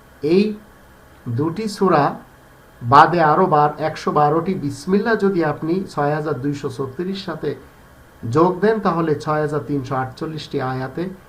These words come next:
সমাপ্ত এই কোরআন, আর একশো চোদ্দটি সূরা রয়েছে এই কোরআনে। একটু সময় লাগান।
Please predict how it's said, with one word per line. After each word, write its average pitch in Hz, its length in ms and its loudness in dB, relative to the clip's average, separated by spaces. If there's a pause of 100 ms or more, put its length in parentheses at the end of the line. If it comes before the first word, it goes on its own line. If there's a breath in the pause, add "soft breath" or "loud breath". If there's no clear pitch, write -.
সমাপ্ত 151 520 -2
এই 131 160 0
কোরআন, 147 360 -4
আর 165 100 -2
একশো 131 360 -6
চোদ্দটি 135 400 -6
সূরা 135 300 -8
রয়েছে 120 340 -6
এই 120 140 -8
কোরআনে। 113 320 -12 (840)
একটু 233 420 0
সময় 170 300 0
লাগান। 104 300 -6